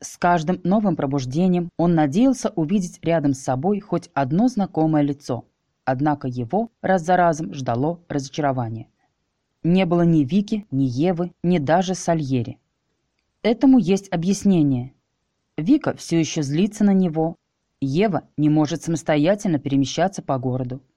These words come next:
Сальери просто козёл. Марк ни на что бы не обиделся, если бы знал, что эта версия верна. А что, если нет? На них тоже могли напасть. Еву перехватить ещё в посёлке. А Вика стала бы случайной жертвой,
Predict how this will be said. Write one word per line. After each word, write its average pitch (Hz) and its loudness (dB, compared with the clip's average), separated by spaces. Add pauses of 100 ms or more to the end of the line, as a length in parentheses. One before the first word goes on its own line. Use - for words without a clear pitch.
(300)
Сальери 190 2
просто 185 -2
козёл. 120 -4 (840)
Марк 196 2
ни 208 6
на 208 4
что 208 0
бы 247 4
не 240 6
обиделся, 175 0 (180)
если 151 -2
бы 139 -2
знал, 180 0
что - -6
эта 156 -2
версия 156 -2
верна. 147 0 (320)
А 165 0
что, 269 0
если 151 -2
нет? 143 2 (220)
На 143 -2
них 165 0
тоже 208 2
могли 185 2
напасть. 190 0 (360)
Еву 160 2
перехватить 175 0
ещё 147 -4
в - -8
посёлке. 170 -2 (400)
А 147 0
Вика 220 0
стала 190 2
бы 170 -4
случайной 233 2
жертвой, 165 -2